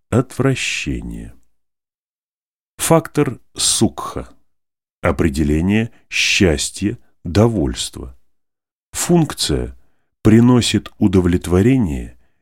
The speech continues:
и усиливает сопутствующие состояния. Какие помехи преодолевает? Беспокойство. Фактор экаггата. Определение:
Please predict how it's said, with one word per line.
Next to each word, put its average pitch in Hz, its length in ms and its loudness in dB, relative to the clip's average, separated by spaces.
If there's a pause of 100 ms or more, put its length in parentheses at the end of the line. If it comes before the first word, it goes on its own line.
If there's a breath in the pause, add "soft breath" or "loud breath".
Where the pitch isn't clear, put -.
(120)
и 131 140 6
усиливает 127 1000 2
сопутствующие 82 1200 -2
состояния. 60 1000 -4 (640)
Какие 175 360 4
помехи 127 440 4
преодолевает? 101 960 -2 (340)
Беспокойство. - 1300 -4 (960)
Фактор 117 640 -2 (380 soft breath)
экаггата. 80 1300 -2 (800)
Определение: 107 1000 2